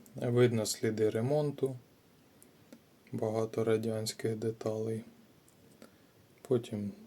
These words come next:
тут блоки індуктивностей і ємностей перших двох підсилювачів по високій частоті, також змішувача. Тут ось теж, е, сліди ремонту видно.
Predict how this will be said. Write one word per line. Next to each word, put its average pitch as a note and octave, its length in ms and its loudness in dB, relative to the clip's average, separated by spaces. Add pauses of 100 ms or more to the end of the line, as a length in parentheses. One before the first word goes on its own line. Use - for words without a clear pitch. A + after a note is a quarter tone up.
тут A2 240 2
блоки A2 840 8
індуктивностей G#2 1120 2 (220)
і A#2 100 2
ємностей G#2 920 2 (1080)
перших G#2 400 0
двох G#2+ 240 0
підсилювачів C3+ 840 8
по B2 140 6
високій A#2 460 4
частоті, - 560 -2
також G#2 440 0
змішувача. B2 920 2 (1300)
Тут A#2 260 -2
ось - 300 -8 (260)
теж, C#3+ 380 0 (360)
е, A#2 200 -2
сліди A#2+ 600 2
ремонту A2+ 640 2
видно. A2 500 -2